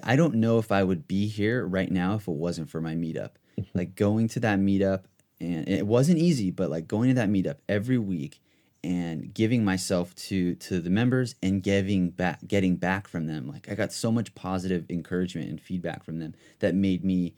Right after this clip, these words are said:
Speaker 1: feel like I could do it, kept me motivated, and, and made it so I can keep going.
Speaker 2: Mm, yeah, absolutely. I think that, that, that it's a really great way to, to get to know people.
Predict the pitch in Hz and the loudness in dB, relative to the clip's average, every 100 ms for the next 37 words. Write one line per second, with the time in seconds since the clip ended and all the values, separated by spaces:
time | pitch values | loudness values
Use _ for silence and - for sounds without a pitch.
0 | _ _ _ - - 104 95 87 90 87 | _ _ _ -18 -4 0 2 2 0 -4
1 | 82 73 90 80 - 92 90 90 85 87 | -4 -6 -4 -4 -4 -4 0 0 0 -2
2 | 85 78 78 - 82 - 82 80 82 85 | -2 -4 -6 -8 -10 -8 -8 -6 -4 -4
3 | 69 - 85 80 78 73 - - 78 82 | -4 -6 -6 -6 -6 -8 -10 -10 -6 -6
4 | - - _ _ _ _ _ _ _ _ | -8 -14 _ _ _ _ _ _ _ _
5 | _ _ _ _ _ _ - - 139 120 | _ _ _ _ _ _ -8 0 2 4
6 | 123 120 - - - 135 147 95 92 - | 4 4 0 -2 6 8 8 6 4 0
7 | 98 - 98 98 95 92 - - _ _ | -2 2 4 8 6 4 -4 -20 _ _
8 | - - _ _ _ _ - 92 87 - | -20 -20 _ _ _ _ 0 2 2 0
9 | 101 95 - - - - _ - _ _ | 2 2 0 -18 -20 -20 _ -20 _ _
10 | - - 98 107 110 95 92 95 - - | -6 2 6 8 10 10 8 6 -6 2
11 | 95 95 95 90 92 - - 87 85 90 | 6 6 6 0 -2 -10 -4 -2 2 2
12 | 87 - 87 82 90 85 85 82 | 2 0 0 0 -2 0 -2 -4